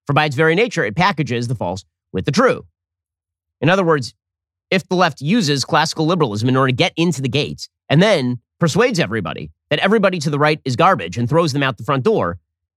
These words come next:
has that been a victory for classical liberalism? Uh, this, this is a, a,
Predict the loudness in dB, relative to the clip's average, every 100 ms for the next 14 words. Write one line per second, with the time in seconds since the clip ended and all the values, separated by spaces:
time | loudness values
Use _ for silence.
0 | _ _ 0 2 2 2 0 0 0 0
1 | 0 0 -2 -2 -2 0 0 0 -4 -6
2 | _ _ _ _ _ _ _ _ _ _
3 | _ _ _ _ _ _ _ _ -4 -2
4 | 2 2 2 -2 -2 -2 -2 -2 -4